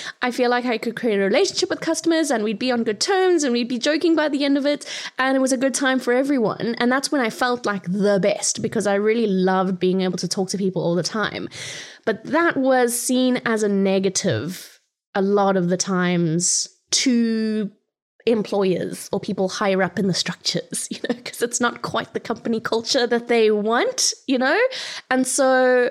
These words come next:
I often felt like I had to sort of suppress my own personality to sort of give off this <laughs> vibe that they wanted me to give off. And that sometimes did affect my mental health. And that ha-,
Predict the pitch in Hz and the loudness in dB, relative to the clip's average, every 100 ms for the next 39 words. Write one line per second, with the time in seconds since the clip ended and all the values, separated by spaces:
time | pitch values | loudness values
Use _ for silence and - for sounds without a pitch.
0 | - 254 254 - 277 277 302 262 247 233 | 0 -2 -2 -2 -4 -2 0 0 0 -2
1 | 226 233 226 214 208 214 - 220 220 208 | 0 -2 0 -2 -2 -2 -2 -2 0 0
2 | - 202 214 208 214 202 202 202 196 - | -2 -2 -2 -2 -2 -2 -2 -2 -4 -2
3 | 196 190 196 - 202 185 - 202 196 - | -2 0 -2 -2 -2 -2 0 0 0 0
4 | 180 185 185 196 190 - - 190 190 - | -2 -2 -2 -4 -4 -8 -4 -4 -4 -6
5 | 180 185 - - - _ - - 226 208 | -2 -2 -2 -6 -10 _ -4 0 0 0
6 | 214 214 214 214 202 196 196 196 202 196 | 0 -2 -2 -2 0 0 0 0 -2 0
7 | 208 202 - - 349 - - - - - | 0 -2 -2 0 0 -4 -14 -12 -12 -10
8 | - 247 240 240 233 196 220 220 - - | -2 0 2 2 0 -2 -2 -4 -10 -14
9 | - - 220 214 214 - 208 202 202 196 | -8 -4 -2 -2 -4 -2 0 0 0 -2
10 | 190 190 196 214 208 196 196 196 190 185 | -2 -2 -2 -4 -2 0 0 -2 -4 -2
11 | 220 - 208 - 214 226 - | -2 -2 -4 -2 -2 -2 -4